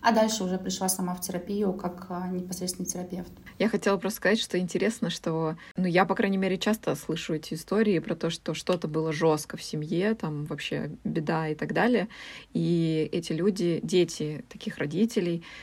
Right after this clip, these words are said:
Speaker 2: или дети, пережившие что-то страшное в детстве, в общем, рвутся просто вот, э, со всех ног в лучшую жизнь, если можно так говорить,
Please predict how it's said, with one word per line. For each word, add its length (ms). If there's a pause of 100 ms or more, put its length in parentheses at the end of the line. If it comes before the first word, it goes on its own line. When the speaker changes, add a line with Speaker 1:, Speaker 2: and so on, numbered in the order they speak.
(200)
Speaker 2:
или 160
дети, 240
пережившие 560
что-то 340
страшное 600
в 380
детстве, 480 (180)
в 60
общем, 240
рвутся 520
просто 520
вот, 260
э, 220 (600)
со 180
всех 340
ног 400
в 220
лучшую 340
жизнь, 440
если 260
можно 320
так 140
говорить, 440